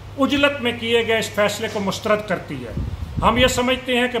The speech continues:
बदतरीन माशी हालात के अंदर जब ताजर अपनी दुकानों के अखराजात पूरे करने से कासर हैं, इस तरह के फैसले ताजरों के कारोबारों को मजीद नुकसान और मुल्क की मईशत के लिए जहर कातिल साबित होंगे।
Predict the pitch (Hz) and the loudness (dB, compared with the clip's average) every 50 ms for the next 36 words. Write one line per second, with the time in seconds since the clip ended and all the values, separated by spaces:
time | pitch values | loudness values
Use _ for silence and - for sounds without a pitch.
0 | 175 185 214 214 214 - 220 240 262 262 240 214 208 208 214 - - 240 220 196 | 0 0 0 0 0 -2 -2 0 0 0 2 4 4 4 4 2 2 2 2 4
1 | 196 196 202 214 233 233 - 233 233 226 226 226 208 214 240 247 247 - - - | 4 6 6 6 4 4 0 -2 -2 0 -2 -2 -2 0 0 0 0 -4 -8 -12
2 | - - - - - 147 233 240 240 - 240 214 214 226 240 247 240 233 240 262 | -16 -16 -14 -6 0 0 2 2 2 2 4 6 6 6 6 4 2 2 0 -2
3 | 240 208 180 190 - 208 208 220 226 240 233 233 226 190 - 180 190 190 190 214 | -4 -4 -4 -4 0 2 2 2 2 0 0 0 -2 -2 0 0 -2 2 4 4
4 | 214 220 214 - - 226 220 226 226 - 220 196 214 220 214 - 208 208 - 190 | 4 4 4 0 -2 0 0 0 0 0 -2 -4 -4 -4 -4 -4 -4 -2 0 2
5 | 196 196 - 214 165 196 202 196 196 - - - - - - - - - 277 277 | 2 2 2 2 2 2 0 -2 -4 -8 -14 -16 -18 -18 -18 -8 0 2 2 2
6 | - - 277 254 254 247 247 233 - - 220 226 220 226 - 226 233 226 226 - | 2 4 4 4 4 4 2 -2 0 2 4 4 4 2 0 -2 -2 -2 2 2
7 | 208 202 208 208 226 226 220 226 220 208 - 208 196 190 196 175 190 196 214 220 | 4 4 4 4 2 0 -2 -2 -4 -2 0 2 2 2 2 2 4 2 2 2
8 | 214 - 208 190 190 185 170 220 220 185 190 196 - - - 208 220 233 247 247 | 0 -4 -2 -2 0 0 0 -2 -2 -4 -4 -4 -4 -2 2 4 4 4 4 2
9 | - - - - - - - - 220 214 180 196 226 233 233 - 254 247 220 220 | 0 -6 -10 -12 -14 -6 0 2 2 2 4 2 2 2 2 0 0 0 2 2
10 | 233 254 - - 262 262 262 240 233 226 226 220 185 190 208 190 208 208 208 208 | 2 2 2 0 -2 -2 -2 -2 0 0 0 0 2 2 4 4 4 2 2 2
11 | 202 202 202 - 214 196 - 196 180 170 165 170 165 - - - - - - | 2 2 2 2 -2 -2 -2 0 0 0 0 -2 -2 -2 -2 -4 -6 -6 -8